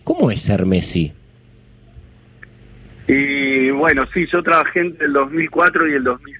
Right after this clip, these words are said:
Speaker 2: seis. Eh... Bueno, vos sabés que nos asiste el secreto profesional, el juramento hipocrático. No puedo decir más que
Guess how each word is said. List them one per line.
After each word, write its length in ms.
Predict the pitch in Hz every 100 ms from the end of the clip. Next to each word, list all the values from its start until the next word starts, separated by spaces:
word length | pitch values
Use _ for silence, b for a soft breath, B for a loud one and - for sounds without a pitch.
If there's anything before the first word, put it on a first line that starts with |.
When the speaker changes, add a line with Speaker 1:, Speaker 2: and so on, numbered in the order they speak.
| -
Speaker 2:
seis. 320 | 147 120 107 _ _ - - - - - - - - -
Eh... 380 | 120 107 113 - - - - - - -
Bueno, 320 | - 131 113 117
vos 140 | 135
sabés 220 | 147 143
que 260 | - 135 120
nos 220 | 117 117
asiste 400 | 123 - 151 -
el 100 | 127
secreto 380 | - 117 131 127
profesional, 720 | 113 110 92 - 117 135 147
el 80 | 120
juramento 500 | - 117 113 131 131
hipocrático. 800 | 123 123 117 143 156 156 - 156 - - _ - _ -
No 200 | 139 147
puedo 260 | 165 170 156
decir 300 | 143 175 160
más 320 | 160 185 180 -
que 380 | 170 180 202